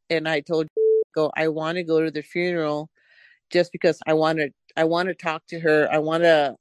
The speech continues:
I want to, you know, tell her."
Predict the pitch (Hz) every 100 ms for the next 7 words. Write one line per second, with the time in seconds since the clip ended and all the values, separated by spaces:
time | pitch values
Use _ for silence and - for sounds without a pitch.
0 | _ 160 156 147 147 156 156 - - 170
1 | 160 151 _ _ 180 185 151 143 - 185
2 | 185 180 175 147 143